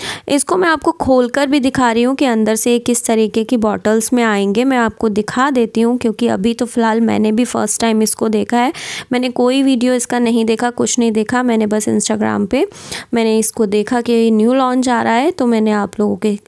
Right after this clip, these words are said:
लिए, मैंने कहा, सोचा चलो ठीक है, मंगा कर देखते हैं। सबसे ज़्यादा यूनिक मुझे लगा था कि हेयर स्क्रब कैसा होता है, स्क्रबिंग कैसे कर सकते हैं भाई हेयर में, और ऐसा क्या है जिससे कि हम लोग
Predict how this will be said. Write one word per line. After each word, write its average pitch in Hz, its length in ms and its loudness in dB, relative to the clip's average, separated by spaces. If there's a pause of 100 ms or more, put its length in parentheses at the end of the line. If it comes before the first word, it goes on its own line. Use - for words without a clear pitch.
लिए, 214 280 0
मैंने 220 220 2
कहा, 220 120 -2
सोचा 220 320 -4
चलो 226 260 0
ठीक 220 240 -2
है, 254 60 0
मंगा 208 320 2
कर 247 200 0
देखते 220 320 -2
हैं। 285 120 -2 (540)
सबसे 381 380 0
ज़्यादा 339 240 2
यूनिक 302 440 2
मुझे 277 220 2
लगा 233 320 2
था 247 180 0
कि 247 380 2
हेयर 233 460 2 (160)
स्क्रब 247 440 -2
कैसा 220 340 -2
होता 202 260 0
है, 202 140 -2 (440)
स्क्रबिंग 285 480 2
कैसे 247 260 2
कर 220 140 2
सकते 196 300 -2
हैं 214 120 2
भाई 214 180 4
हेयर 202 340 2
में, 202 240 0 (360)
और 247 140 0
ऐसा 277 300 0
क्या 240 240 0
है 285 280 2
जिससे 233 440 0
कि 269 160 0
हम 240 260 2
लोग 269 300 2